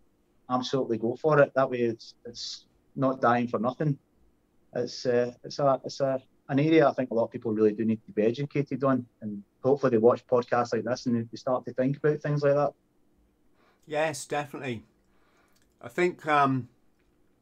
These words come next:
Speaker 2: I talk a lot about plant-based diet, but I try to eat plant-based for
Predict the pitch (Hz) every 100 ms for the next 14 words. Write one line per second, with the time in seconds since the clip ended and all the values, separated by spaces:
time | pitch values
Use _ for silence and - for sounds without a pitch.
0 | _ _ _ - 127 185 185 151 151 160
1 | 151 127 - 135 123 117 120 113 - -
2 | _ _ _ _ _ - 120 107 104 113
3 | - - _ _ _ _ _ _ _ _
4 | _ _ _ _ _ _ - 131 123 _
5 | _ _ _ _ _ _ _ _ - 143
6 | 156 - 147 131 127 127 123 - 120 113
7 | - 110 117 - - _ _ _ _ _
8 | _ _ _ _ _ - 139 135 127 120